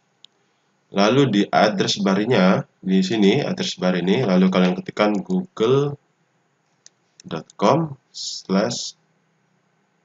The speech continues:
chrome. Ya, ini seperti ini. Slash chrome.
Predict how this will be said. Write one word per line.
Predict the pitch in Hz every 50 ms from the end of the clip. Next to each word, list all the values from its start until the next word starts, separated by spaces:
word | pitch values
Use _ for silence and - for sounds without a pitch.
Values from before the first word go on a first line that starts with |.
| _ _ _ _ _ _ _ _
chrome. | - - 101 90 78 80 80 - _ _ _ _ _ _ _ _ _ _ _ _ _ _ _ _ _ _ _ _ _ - - _ -
Ya, | - 90 87 104
ini | 101 90 90 95 110 127 131
seperti | - - - - 92 - 90 85
ini. | 90 - 139 - _ _ _ _ _ _ _ _ _ _ _ _ _ _ _ -
Slash | - 85 82 - - -
chrome. | - - 92 87 90 98 110 123 135 139 135